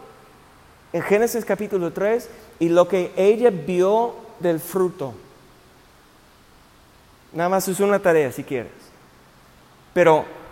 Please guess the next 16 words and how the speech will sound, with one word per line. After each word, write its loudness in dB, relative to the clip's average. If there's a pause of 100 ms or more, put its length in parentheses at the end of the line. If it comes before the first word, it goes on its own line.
(160)
vas 8
a 6
ver 4 (200)
deseo -4
de -2
la -4
carne, -2
deseo -4
de -4
los -8
ojos -6 (380)
y -2
vanagloria -4
de -8
la -8
vida. -12